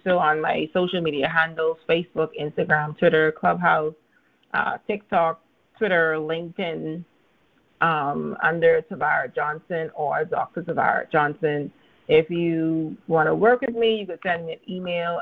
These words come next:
at info at tavara johnson dot com. You can D M me, or you can go to my website at tavara johnson dot com.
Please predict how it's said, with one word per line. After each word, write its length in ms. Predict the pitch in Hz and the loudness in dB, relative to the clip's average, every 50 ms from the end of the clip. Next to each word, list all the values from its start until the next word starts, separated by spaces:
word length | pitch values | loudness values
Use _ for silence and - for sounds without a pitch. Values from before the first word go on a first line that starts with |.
| 147 147 | -2 -2
at 120 | 143 143 | -2 -4
info 360 | 156 156 160 - - 180 170 | -8 -12 -12 -6 -4 -2 0
at 160 | 151 160 - | 0 0 -2
tavara 360 | 185 170 165 147 143 139 139 - | -4 -2 0 2 2 2 0 -2
johnson 300 | 147 147 - - 139 139 | -4 -6 -6 -6 -8 -8
dot 140 | 139 - | -8 -6
com. 360 | - 214 208 196 190 180 180 165 | -4 -2 0 0 0 0 -2 -4
You 60 | 156 | -8
can 180 | 151 147 147 | -8 -10 -8
D 200 | 139 156 165 170 | -6 -4 -2 -2
M 180 | 165 165 165 165 | -2 -2 -2 -4
me, 220 | 160 160 160 - - | -8 -8 -8 -6 -2
or 180 | - - 156 | -2 0 0
you 60 | 160 156 | -2 -4
can 100 | 160 151 | -4 -4
go 120 | 143 139 | -4 -4
to 60 | 135 | -4
my 160 | 131 135 135 | -4 -6 -6
website 580 | 135 135 143 143 143 - - - 147 143 - - | -2 2 4 4 4 2 2 0 2 2 2 0
at 240 | 123 127 - - - | -2 -2 -2 -2 -2
tavara 420 | 165 165 - 147 135 139 139 143 - | -6 -2 0 2 2 2 0 -2 -4
johnson 320 | 120 127 120 - - 123 | -6 -6 -6 -6 -8 -8
dot 180 | 117 85 - - | -6 -8 -6 -2
com. 400 | - 170 165 160 156 151 160 | 0 2 2 2 2 0 -4